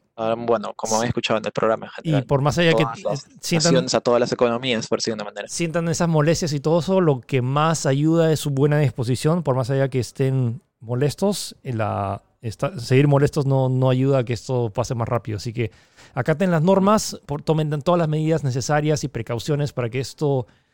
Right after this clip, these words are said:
Speaker 2: no se expanda y por favor que traten de evitar, por más allá que, uh, estén sanos, eh, y sean jóvenes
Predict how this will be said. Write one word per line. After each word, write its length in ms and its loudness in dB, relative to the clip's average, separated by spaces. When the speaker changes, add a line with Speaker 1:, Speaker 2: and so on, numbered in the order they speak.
Speaker 2:
no 200 -4
se 100 -4
expanda 440 -2
y 60 0
por 120 -6
favor 220 -2
que 160 -10
traten 400 -6
de 60 -2
evitar, 580 -2
por 100 -4
más 160 0
allá 160 4
que, 140 0
uh, 340 0
estén 240 -4
sanos, 480 -2
eh, 520 -8
y 80 -8
sean 180 -2
jóvenes 560 4